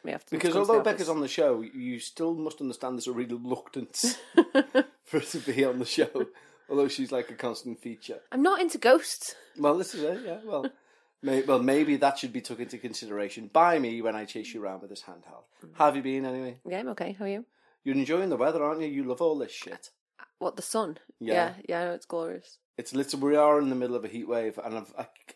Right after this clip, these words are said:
Speaker 2: I purposefully didn't check the weather for Liverpool today because we're on about day five of it, aren't we? If not
Speaker 1: I think
Speaker 2: longer.
Speaker 1: it's been longer than that, yeah.
Speaker 2: Um, and
Speaker 1: You're
Speaker 2: we're t-,
Speaker 1: so miserable with it.
Speaker 2: we're, like, we're talking, like, twenty-five degrees,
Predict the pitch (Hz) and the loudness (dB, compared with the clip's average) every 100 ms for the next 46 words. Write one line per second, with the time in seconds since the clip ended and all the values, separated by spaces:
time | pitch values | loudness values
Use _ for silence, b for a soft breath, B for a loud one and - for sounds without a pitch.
0 | _ _ _ _ _ _ - 135 139 165 | _ _ _ _ _ _ -6 -6 0 4
1 | 180 180 175 160 139 143 139 143 - - | 4 2 -4 -4 -4 -2 -2 -4 -6 -4
2 | 123 117 - _ 123 - 113 110 104 95 | -2 -4 -14 _ -18 -6 -4 -2 -6 -4
3 | 107 110 110 120 113 - - 117 95 76 | -4 -4 -6 -6 -8 -10 -8 -6 -6 -12
4 | _ _ _ _ _ _ _ - 120 120 | _ _ _ _ _ _ _ -10 0 2
5 | 104 98 110 117 104 120 127 123 - 110 | 0 -4 -8 -8 0 0 2 -2 -2 -4
6 | 107 - - 107 101 104 101 107 110 104 | -4 -10 -2 2 2 0 -6 -8 -6 -8
7 | 101 104 _ _ _ - 117 107 - 104 | -10 -16 _ _ _ -14 -10 -8 -8 -8
8 | 101 101 226 147 151 233 349 311 - 226 | -8 -8 -6 -4 -4 -6 -8 -10 -10 -12
9 | 294 _ _ _ - 101 - 98 98 - | -14 _ _ _ -8 -4 -4 -6 -10 -12
10 | - 120 214 214 - 196 185 190 180 180 | -4 2 2 0 -2 0 2 0 -2 -4
11 | 185 180 165 156 - 123 117 - - 131 | -4 -4 -4 -6 -4 0 0 -2 -8 -6
12 | - 147 143 120 - 120 117 - - 107 | 0 0 0 -4 -8 -8 -8 -10 -4 -2
13 | 101 98 101 95 90 90 | -4 -10 -10 -10 -10 -14